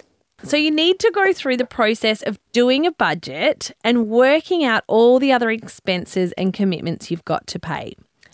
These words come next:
And if this vice is something that makes you feel good and you enjoy spending money in this area, then it doesn't necessarily mean you have to stop. It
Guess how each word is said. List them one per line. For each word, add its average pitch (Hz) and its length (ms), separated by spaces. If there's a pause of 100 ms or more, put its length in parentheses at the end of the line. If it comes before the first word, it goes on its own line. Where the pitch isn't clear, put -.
And 247 120
if 277 140
this 359 300
vice 214 440
is 208 120
something 202 500
that 151 100
makes 190 340
you 202 80
feel 185 440
good 202 360
and 190 180
you 190 100
enjoy 185 640
spending 196 420
money 180 280
in 180 100
this 180 180
area, 170 480 (420)
then 294 140
it 311 140
doesn't 320 320
necessarily 214 800
mean 190 340
you 185 160
have 175 380
to - 100
stop. 214 520
It - 640